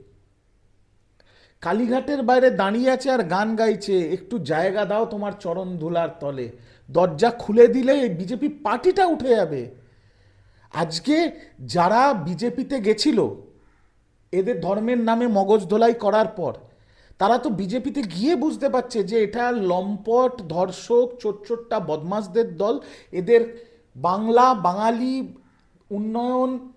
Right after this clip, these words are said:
এই নিয়ে এদের কোনো ব্যাপার নেই। এদের শুধু একটাই খেলা, হিন্দু মুসলিম, হিন্দু মুসলিম, হিন্দু মুসলিম, বাংলাকে অশান্ত করো, বাংলায় দাঙ্গা লাগাও, বাংলায় আগুন লাগাও।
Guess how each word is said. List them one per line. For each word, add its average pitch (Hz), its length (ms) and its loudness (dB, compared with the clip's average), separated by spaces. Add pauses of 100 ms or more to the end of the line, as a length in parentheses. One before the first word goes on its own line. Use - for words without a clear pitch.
(100)
এই 226 180 -4
নিয়ে 262 220 0
এদের 262 180 0
কোনো 320 420 -2
ব্যাপার 220 300 4
নেই। 156 400 -10
এদের 220 260 0
শুধু 254 240 -8
একটাই 254 460 -2
খেলা, 240 400 -2 (460)
হিন্দু 240 200 -2
মুসলিম, 233 280 -4
হিন্দু 220 220 -2
মুসলিম, 226 280 -6
হিন্দু 214 200 -4
মুসলিম, 240 320 -4
বাংলাকে 196 420 -4
অশান্ত 233 400 -6
করো, 254 220 0
বাংলায় 202 400 -4
দাঙ্গা 180 280 -6
লাগাও, 240 300 0 (220)
বাংলায় 208 340 -2
আগুন 185 240 -2
লাগাও। 139 320 -6